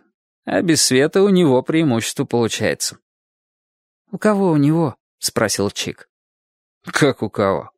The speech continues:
удивился Ясон и, скрипнув кроватью, повернулся к Чику. «У хозяина.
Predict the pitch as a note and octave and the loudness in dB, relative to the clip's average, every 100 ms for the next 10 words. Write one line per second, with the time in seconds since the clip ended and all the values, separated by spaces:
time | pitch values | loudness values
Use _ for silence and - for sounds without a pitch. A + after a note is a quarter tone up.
0 | _ _ _ A2 A#2 B2 A#2 - A2 G#2 | _ _ _ -2 2 2 2 0 0 0
1 | - D3+ D#3 B2 - B2 G#2+ - B2 A#2+ | 0 0 0 -2 -2 -2 0 0 0 0
2 | A2 - G#2+ A2 B2 C3+ B2+ G#2+ G2+ G#2+ | -4 -2 0 0 -2 -4 -2 0 -2 -4
3 | - - - - - - _ _ _ _ | -6 -8 -10 -10 -14 -20 _ _ _ _
4 | _ - F#2 D3 A3 D3 C3 F3 G#3 | _ -6 0 2 2 4 2 0 -2